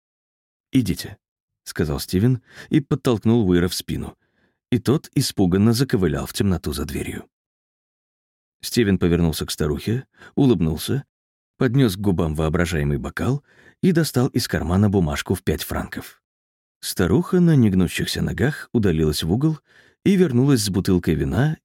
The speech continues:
и мутным стаканом. Стивен опустился на стоявший у печки стул, облокотился о дымоход, приветственно поднял, глядя на старуху, стакан и отпил горьковатого белого вина. Ему хотелось, чтобы Уир узнал, что это такое —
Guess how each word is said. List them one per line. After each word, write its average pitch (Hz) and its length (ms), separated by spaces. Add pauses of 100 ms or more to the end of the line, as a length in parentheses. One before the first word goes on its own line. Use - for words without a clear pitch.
и 127 120
мутным 80 420
стаканом. - 600 (760)
Стивен 127 440
опустился 85 540
на 76 100
стоявший 76 520
у 69 40
печки - 300
стул, 135 340 (640)
облокотился 104 640
о - 20
дымоход, 76 640 (640)
приветственно 156 600
поднял, 104 540
глядя 90 380
на 80 80
старуху, 82 380
стакан 143 480 (600)
и 156 80
отпил 110 380
горьковатого 82 640
белого 73 360
вина. 71 340 (1500)
Ему 95 220
хотелось, 82 460
чтобы 82 300
Уир 85 220
узнал, 78 420
что - 200
это 80 180
такое — - 440